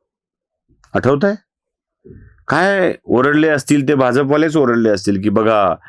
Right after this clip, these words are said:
महिलांच्या पदराला हात घातला,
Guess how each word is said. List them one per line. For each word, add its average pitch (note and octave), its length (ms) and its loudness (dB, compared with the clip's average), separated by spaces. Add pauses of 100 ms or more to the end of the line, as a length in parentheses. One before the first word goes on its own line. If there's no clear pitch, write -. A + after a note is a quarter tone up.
(280)
महिलांच्या G#2+ 760 0 (540)
पदराला G#2+ 380 2
हात G#2 140 0
घातला, F#2+ 680 0